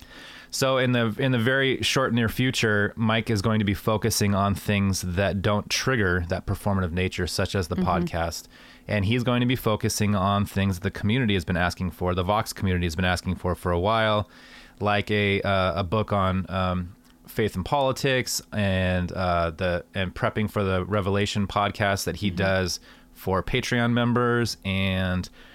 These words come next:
Speaker 1: uh, the Interpreter podcast, getting content together for that, something we talked about in previous episodes. So it's important for us to, to tell you guys that Mike's not going anywhere.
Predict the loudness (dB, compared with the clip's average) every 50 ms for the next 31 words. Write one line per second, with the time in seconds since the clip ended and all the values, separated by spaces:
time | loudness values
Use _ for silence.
0 | -20 -20 -20 -20 -20 -20 -18 -8 -4 0 0 2 2 2 2 0 0 0 0 0
1 | 0 0 0 0 0 0 0 0 0 0 0 0 0 0 0 0 0 -2 -2 0
2 | 0 0 0 0 0 -2 -2 -2 -2 -2 -2 -2 -2 -2 0 0 0 0 -2 -2
3 | -2 0 0 0 0 0 0 -2 -2 0 -2 -2 0 -2 -2 -2 -2 -2 -2 -2
4 | -2 -2 -2 -2 -2 -4 -2 0 0 0 0 -2 -4 -8 -12 -14 -20 -20 -20 -20
5 | -20 -18 -10 -4 -2 0 2 2 2 2 2 2 0 0 0 0 0 0 2 2
6 | 2 2 0 0 0 0 0 2 0 0 -2 -2 -8 -20 -12 -6 -4 -4 -2 0
7 | 0 0 2 2 2 2 2 2 2 2 2 2 0 0 0 -2 -2 -2 0 0
8 | 2 2 2 2 2 2 2 0 0 0 2 2 2 0 0